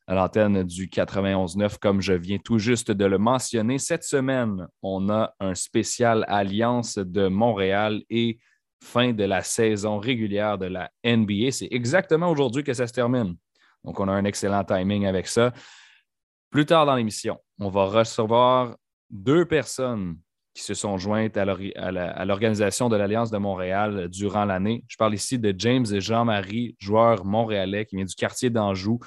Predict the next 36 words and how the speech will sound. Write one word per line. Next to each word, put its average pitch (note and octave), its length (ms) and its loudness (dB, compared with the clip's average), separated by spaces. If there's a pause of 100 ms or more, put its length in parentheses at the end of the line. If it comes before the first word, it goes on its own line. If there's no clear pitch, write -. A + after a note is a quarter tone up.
(160)
Je F#2+ 80 -4
vous F#2+ 80 -2
invite C3+ 240 2
à D#3+ 60 4
rester G#2 300 -2
à C#3 40 0
l'antenne A#2+ 380 -2
parce G#2+ 160 -4
qu'on G#2+ 100 0
va A2+ 80 2
l'avoir C3+ 300 2
en A2 120 2
entrevue G#2 400 -4
en G2 200 -4
fin E3 180 -2
d'émission. A2+ 400 -4 (320)
On - 60 -14
va E2 80 -10
parler G2 200 0
de G#2 60 -6
son G2+ 160 -2
parcours, B2 380 0
de A2 80 0
ses G2 220 -6
objectifs. F#2+ 580 -4 (440)
Ça - 60 -10
va F#2 80 -2
être E2+ 80 -6
vraiment A2 220 2
intéressant. A2 500 0 (260)
En G2 120 0
milieu C3 200 4
d'émission, C#3+ 440 2
Rosanne D3+ 420 -2
Joly, B2 320 -4
entraîneuse C3 600 -2